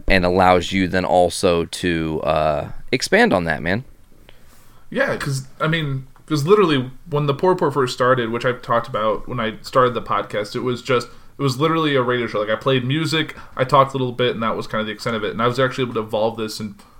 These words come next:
Speaker 2: put on flair on it. Obviously, no music <laughs> or not much music, but, uh, it was nice to actually bring that out and actually kinda dive into some topics that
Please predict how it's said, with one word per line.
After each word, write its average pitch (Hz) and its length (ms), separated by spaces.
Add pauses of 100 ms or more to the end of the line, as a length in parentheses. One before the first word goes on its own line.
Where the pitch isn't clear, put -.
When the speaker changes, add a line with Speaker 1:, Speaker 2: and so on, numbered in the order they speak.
(100)
Speaker 2:
put 135 140
on 123 120
flair 123 220
on 123 60
it. - 100
Obviously, 127 500 (200)
no 120 200
music 113 600
<laughs> - 0
or 160 60
not 123 440
much 120 380
music, 113 520
but, 107 220 (560)
uh, 104 420
it 160 80
was 147 200
nice 156 260
to 147 80
actually 131 260
bring 127 180
that 123 100
out 120 160
and 110 100
actually 117 320
kinda 117 240
dive 113 360
into 117 140
some 110 160
topics 98 480
that 104 240